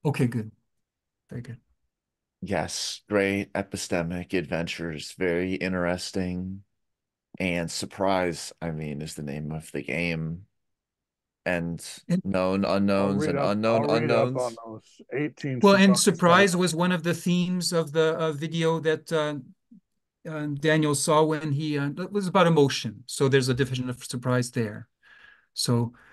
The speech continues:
Speaker 1: um, and so maybe, uh, who, who, Daniel, would you say a prayer? <laughs> I don't know.
Speaker 2: I have nothing to say if you want to, or we can have a moment of silence.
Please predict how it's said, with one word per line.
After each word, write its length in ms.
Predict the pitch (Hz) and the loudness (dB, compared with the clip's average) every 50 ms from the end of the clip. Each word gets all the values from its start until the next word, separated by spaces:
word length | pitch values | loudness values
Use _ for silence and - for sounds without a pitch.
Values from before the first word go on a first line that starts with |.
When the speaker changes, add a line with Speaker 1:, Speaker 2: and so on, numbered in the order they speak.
| - - _ _ _ _ - | -20 -20 _ _ _ _ -4
Speaker 1:
um, 420 | - 123 123 127 127 131 127 - _ _ - - - _ _ | 0 2 4 4 4 2 0 -4 _ _ -20 -20 -20 _ _
and 100 | - 160 | 2 4
so 200 | 165 - 180 165 | 6 8 8 8
maybe, 340 | 165 165 156 156 165 165 156 | 8 8 6 4 2 0 0
uh, 40 | - | 0
who, 1000 | 160 151 - 143 139 - 151 139 - - - _ - 143 - 180 147 185 185 180 | -2 -2 -4 -4 -8 -10 -12 -12 -14 -16 -14 _ -10 -6 -2 2 4 4 4 4
who, 220 | - - 180 - - _ _ _ _ - 247 | 2 -2 -6 -8 -10 _ _ _ _ -8 -2
Daniel, 300 | - 156 185 185 175 170 | 2 6 6 8 8 8
would 120 | 165 165 156 | 8 6 6
you 100 | 170 175 | 4 4
say 160 | 165 - 180 | 6 6 6
a 60 | 165 | 4
prayer? 440 | 165 - 180 165 147 139 135 131 120 - - - | 4 4 2 2 2 2 0 -2 -4 -6 -10 -12
<laughs> 160 | - - - | -14 -10 -4
I 80 | - 139 | -2 -2
don't 200 | 127 - - - | -2 -2 -6 -10
know. 60 | - - _ _ - - - - - - - - - _ _ _ _ _ _ _ _ _ _ _ _ _ _ _ _ _ _ _ _ _ _ _ _ _ _ _ _ _ _ _ _ _ _ _ _ _ _ _ _ _ _ _ _ _ _ _ _ _ _ _ _ _ _ _ _ _ _ | -12 -12 _ _ -20 -20 -20 -20 -20 -20 -20 -20 -20 _ _ _ _ _ _ _ _ _ _ _ _ _ _ _ _ _ _ _ _ _ _ _ _ _ _ _ _ _ _ _ _ _ _ _ _ _ _ _ _ _ _ _ _ _ _ _ _ _ _ _ _ _ _ _ _ _ _
Speaker 2:
I 80 | - 98 | -4 -4
have 80 | 104 90 | -2 -2
nothing 300 | 98 95 - - 104 98 | -4 -6 -4 -4 -6 -6
to 300 | - - 107 101 101 107 | -6 -8 -10 -10 -10 -12
say 280 | - - 101 98 101 | -6 -4 -2 -2 -2
if 140 | 104 92 - | -4 -4 -6
you 140 | 90 90 87 | -6 -4 -4
want 180 | 87 92 95 98 | -4 -4 -6 -8
to, 240 | - - 110 107 107 | -6 -4 -4 -2 -2
or 180 | - - 78 78 | -2 -4 -4 -4
we 80 | 78 | -6
can 100 | 80 78 | -6 -6
have 160 | 78 76 76 78 | -4 -4 -4 -4
a 160 | 76 76 71 | -4 -4 -4
moment 220 | 78 76 64 53 | -4 -6 -8 -8
of 60 | 50 - | -10 -8
silence. 420 | - - - - - - - - | -8 -8 -8 -10 -14 -18 -18 -20